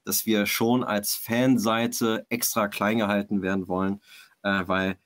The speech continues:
die könnten ja zu groß werden und könnten dann beispielsweise Sponsoren, äh, abgreifen und so weiter. Und da, da sage ich, boah, also wir, wir machen so viel Werbung für die Liga, wir machen so viel, äh, umsonst, weil es uns ja auch Spaß macht. Also uns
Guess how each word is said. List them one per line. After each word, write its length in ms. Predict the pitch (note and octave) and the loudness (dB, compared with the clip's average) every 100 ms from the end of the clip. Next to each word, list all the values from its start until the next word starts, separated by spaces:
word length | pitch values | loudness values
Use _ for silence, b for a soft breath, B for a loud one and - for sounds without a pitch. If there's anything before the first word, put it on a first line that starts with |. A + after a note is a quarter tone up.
| _ _ _ - | _ _ _ -8
die 60 | G#2+ | -2
könnten 260 | C3 C3 | -2 2
ja 120 | A#2+ | 2
zu 100 | A#2 | 2
groß 300 | G2+ C#3 C#3+ | 2 2 4
werden 220 | B2+ C3+ C3+ | 2 2 2
und 180 | A2 | 0
könnten 260 | A#2 A2+ B2 | -2 0 2
dann 160 | G#2+ G#2 | 2 0
beispielsweise 600 | G#2+ - G2+ G2+ G2+ G2+ | -2 -2 -2 -2 -2 -4
Sponsoren, 560 | - G2 G2 G2 G2 | -4 -4 -2 0 0
äh, 40 | F#2+ | -2
abgreifen 800 | G2 F#2 F2+ - - F#2+ F2 F2+ | -2 -2 -2 -4 -4 -4 -4 -6
und 140 | F2 | -8
so 80 | F2 | -4
weiter. 340 | F2 F2 - - - | -2 -2 -6 -12 -6
Und 140 | A2 | 0
da, 180 | G#2+ A2 | 2 2
da 200 | G#2 A2 | 0 0
sage 220 | G#2+ G#2 | 0 0
ich, 120 | G2+ | -2
boah, 320 | - G2 F#2 - B B B B | -2 -2 -2 -8 B B B B
also 380 | G#2 G#2 G#2 G2+ _ b b b b b _ _ _ | -2 2 0 -2 _ b b b b b _ _ _
wir, 220 | - A2+ A2+ | -2 2 4
wir 80 | |
machen 440 | A#2 B2 C3+ A#2 G#2 | 2 2 2 2 0
so 280 | G2+ A2+ C3 | 0 2 2
viel 240 | - A2 | 2 2
Werbung 320 | A2 A2+ A#2 | 2 0 -2
für 160 | - G#2+ | -2 0
die 100 | G2+ | 2
Liga, 380 | G2+ G2+ G2 F#2+ | 2 2 0 -2
wir 80 | |
machen 320 | G2+ G#2 A#2+ G2+ | -2 -2 -4 -2
so 180 | G#2+ | 0
viel, 380 | A#2+ B2 A2+ A2+ - | 0 2 2 0 -2
äh, 200 | F#2 G2+ | -2 0
umsonst, 580 | F#2+ G#2+ G#2 G2+ G#2 - | 0 -2 0 0 0 0
weil 100 | A2 | -2
es 140 | A2 F#2 | -2 -4
uns 160 | - | -2
ja 120 | G#2 | -2
auch 60 | F#2+ | -2
Spaß 360 | - A#2+ B2 G2+ | 0 0 0 -2
macht. 220 | E2 - | -6 -4
Also 240 | A#2+ A2+ G#2+ | -2 0 0
uns 220 | A#2 | -2